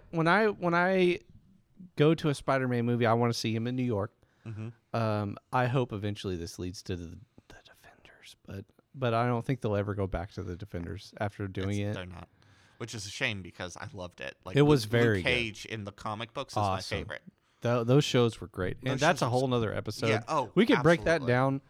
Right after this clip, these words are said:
Speaker 1: by show. I don't think we could break it down by just
Speaker 2: Ugh,
Speaker 1: Netflix,
Speaker 2: I don't
Speaker 1: Marvel.
Speaker 2: know if I'm in the right mindset to watch season one of, uh, Jessica Jones.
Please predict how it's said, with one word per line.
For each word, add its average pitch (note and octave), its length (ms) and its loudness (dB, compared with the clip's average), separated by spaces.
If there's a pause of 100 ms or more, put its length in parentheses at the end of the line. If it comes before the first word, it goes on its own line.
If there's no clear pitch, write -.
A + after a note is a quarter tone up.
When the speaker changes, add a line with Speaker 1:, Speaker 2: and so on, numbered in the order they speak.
(140)
Speaker 1:
by G#2+ 420 0
show. - 680 0
I C3 120 0
don't D3 160 2
think C#3 140 0
we B2+ 120 -2
could G#2+ 280 -4 (300)
break G#2 200 -2
it F#2 60 -4
down F#2 260 -2
by E2+ 200 -2
just - 240 -10 (960)
Speaker 2:
Ugh, B2 200 -6 (200)
Speaker 1:
Netflix, F#2+ 280 0
Speaker 2:
I F2 100 0
don't - 180 -6
Speaker 1:
Marvel. E2+ 220 -2 (100)
Speaker 2:
know G#2+ 100 -6
if A2+ 140 -12
I'm G#2+ 180 -6
in G2+ 100 -10
the G2 80 -10
right G#2 280 -8
mindset G#2 480 -10 (200)
to A#2+ 120 -14
watch G2+ 340 -10
season G#2 380 -14
one G#2 380 -10
of, G2 240 -12
uh, F#2+ 100 -8
Jessica F#2+ 380 -16
Jones. G#2+ 460 -12